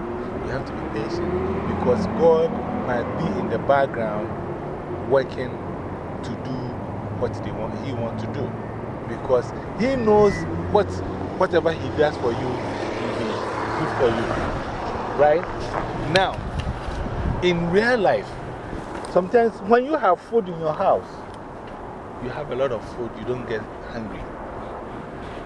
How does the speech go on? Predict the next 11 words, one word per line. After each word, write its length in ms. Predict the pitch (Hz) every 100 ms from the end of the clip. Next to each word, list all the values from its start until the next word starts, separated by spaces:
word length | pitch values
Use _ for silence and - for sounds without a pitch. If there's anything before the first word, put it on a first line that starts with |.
| - - -
When 120 | 135
you 80 | 123
don't 140 | 123 131
have 240 | 131 117
food, 340 | - 120 117 - - - - - - - - - - - - 113
you 60 | -
just, 180 | 143 - - -
like, 160 | 127 113 - - - -
I 60 | 123
remember 460 | 143 165 160 151 - - -
in 280 | 123 117 113